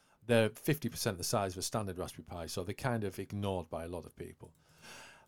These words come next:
Now, one of the reasons for this, it's not actually outlined here, but the Raspberry Pi, uh, Compute Module four, although, um, the parts are quite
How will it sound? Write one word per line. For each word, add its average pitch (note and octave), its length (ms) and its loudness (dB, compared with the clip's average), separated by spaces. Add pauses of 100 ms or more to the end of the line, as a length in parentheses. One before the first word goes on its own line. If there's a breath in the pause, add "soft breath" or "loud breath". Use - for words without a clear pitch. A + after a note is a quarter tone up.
Now, C3+ 200 8
one D#3+ 160 12
of F3 60 10
the D#3 60 6
reasons C3+ 380 6
for A#2+ 120 2
this, G#2 300 2
it's B2 220 0
not D3+ 220 4
actually B2 460 0 (220)
outlined A#2 480 2
here, A2+ 240 0
but G#2+ 280 -6
the A#2 320 2
Raspberry C#3 300 2
Pi, A#2 500 0
uh, G#2+ 220 -2
Compute A#2 440 -4
Module G#2 280 -4
four, F#2+ 540 -2 (360)
although, A#2 580 2 (920)
um, G#2 500 2 (540)
the - 60 -20
parts C3 500 2
are - 40 -10
quite A2+ 320 -4